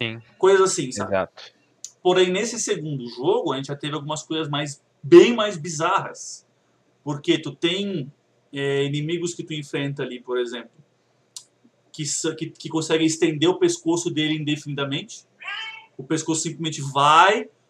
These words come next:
Speaker 2: até onde a pessoa,
Speaker 1: Ai.
Speaker 2: o, o bicho quer, levando a cabeça
Speaker 1: Cara,
Speaker 2: junto,
Speaker 1: é
Speaker 2: né? O, e ela vai, tipo, perseguindo com o pescoção.
Speaker 1: Cara, é um elástico.
Speaker 2: Pois é, e
Speaker 1: É
Speaker 2: daí,
Speaker 1: uma,
Speaker 2: tipo assim, tu,
Speaker 1: a
Speaker 2: tu fica assim,
Speaker 1: professora.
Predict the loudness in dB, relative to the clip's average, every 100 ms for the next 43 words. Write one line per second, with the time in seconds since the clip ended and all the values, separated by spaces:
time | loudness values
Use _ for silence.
0 | _ -6 0 2 4 2 0 -2 -4 -4
1 | -4 -4 -6 -14 -10 -6 -4 -6 0 0
2 | 0 -4 _ _ _ _ 2 4 4 0
3 | 2 2 2 0 0 -2 -2 -4 -10 -2
4 | 0 0 -2 -8 -2 -2 0 -4 -4 -4
5 | -6 -6 -4 -2 -4 -6 _ _ _ _
6 | _ -4 -4 -4 -6 -6 -4 -4 -8 -18
7 | -18 -20 -20 -20 _ -8 -2 2 0 0
8 | 0 0 0 -2 -4 -8 -6 -6 -4 -4
9 | -4 -4 -6 -6